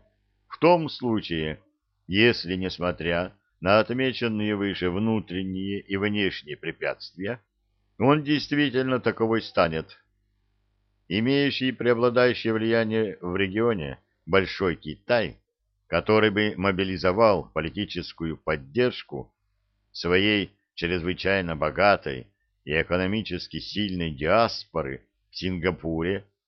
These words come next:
Бангкоке, Куала-Лумпуре,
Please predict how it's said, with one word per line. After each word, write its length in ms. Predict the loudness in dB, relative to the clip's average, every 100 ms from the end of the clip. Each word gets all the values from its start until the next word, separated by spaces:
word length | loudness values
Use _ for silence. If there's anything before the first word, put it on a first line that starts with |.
| _ 2
Бангкоке, 1080 | 4 4 2 -8 _ 0 0 -2 -6 -6 -6 _ _ _ _ _
Куала-Лумпуре, 1300 | 4 8 10 10 8 6 0 -4 -2 -2 -2 -4